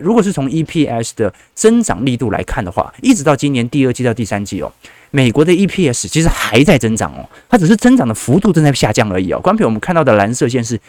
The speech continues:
E P S的增长幅度哦，不是E P S是正值还是负值哦。所以如果目前的增长幅度还在保-，正值当中，只是赚的速度变慢了，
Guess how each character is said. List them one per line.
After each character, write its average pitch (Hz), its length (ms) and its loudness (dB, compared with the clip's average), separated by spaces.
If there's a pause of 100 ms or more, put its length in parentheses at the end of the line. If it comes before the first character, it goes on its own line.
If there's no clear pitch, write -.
(100)
E 180 200 2
P 185 300 0
S 127 220 -2
的 113 40 -2
增 147 160 2
长 90 160 -4
幅 98 160 -6
度 110 160 -4
哦， 90 80 0
不 175 140 -2
是 208 120 -2
E 202 160 2
P 170 260 -2
S - 200 0
是 135 180 -2 (420)
正 180 200 4
值 120 160 0
还 113 100 -2
是 135 100 2
负 127 220 -4
值 - 220 -10
哦。 65 120 -4 (240)
所 285 140 4
以 254 80 4 (140)
如 240 320 6
果 - 280 0
目 247 260 2
前 131 220 -4
的 127 100 -2
增 208 200 -2
长 101 180 -6
幅 113 180 -6
度 143 120 0
还 135 240 2
在 214 180 0
保-， - 200 -6
正 165 160 0
值 120 80 -4
当 127 180 -4
中， 143 160 -4
只 135 120 -4
是 208 120 -2
赚 285 300 -2
的 143 80 0
速 160 240 -4
度 143 100 -2
变 120 160 -2
慢 107 260 -2
了， - 100 -12